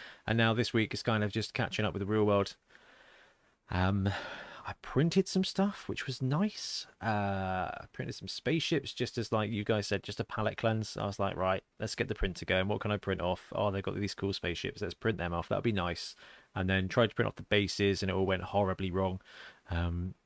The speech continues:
'cause printing bases is just unnecessarily difficult. Printing circles is hard.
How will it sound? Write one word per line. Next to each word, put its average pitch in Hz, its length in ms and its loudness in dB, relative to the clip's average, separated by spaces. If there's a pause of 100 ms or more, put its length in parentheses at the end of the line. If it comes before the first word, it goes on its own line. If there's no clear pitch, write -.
(120)
'cause - 140 -12
printing 95 400 -4
bases 92 480 -2
is 95 220 -4
just 90 260 -8
unnecessarily 92 840 -2
difficult. - 460 -6
Printing 165 460 4
circles 110 800 2
is 92 160 -2
hard. 87 440 -2